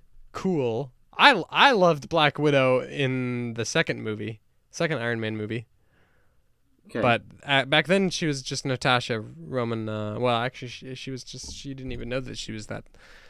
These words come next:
Speaker 1: Um, Avengers, I thought she was pretty cool. So I, I'm gonna disagree, but I think she became more of an icon when she died. And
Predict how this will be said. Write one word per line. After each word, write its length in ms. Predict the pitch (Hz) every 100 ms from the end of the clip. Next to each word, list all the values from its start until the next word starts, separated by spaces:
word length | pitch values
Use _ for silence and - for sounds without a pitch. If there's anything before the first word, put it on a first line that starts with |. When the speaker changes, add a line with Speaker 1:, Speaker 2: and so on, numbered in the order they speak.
| - -
Speaker 1:
Um, 460 | 131 123 120 120
Avengers, 520 | 117 127 180 165 147 127
I 120 | 117
thought 220 | 123 110
she 100 | 127
was 120 | 110
pretty 160 | - 113
cool. 140 | 123
So 120 | 110
I, 180 | 123 196 -
I'm 140 | 247
gonna 100 | 302
disagree, 920 | 175 202 - 143 156 196 139 127 131 - _ _ _ - - 415 - - - - - - - - - - _
but 160 | 156 139 143
I 100 | 151
think 160 | 156 220
she 120 | -
became 260 | 196 - 185
more 120 | 170
of 80 | 147
an 80 | 127
icon 400 | 156 160 127 123
when 120 | 120
she 140 | -
died. 380 | 123 117 117 127 - - - - -
And 300 | 139 139 135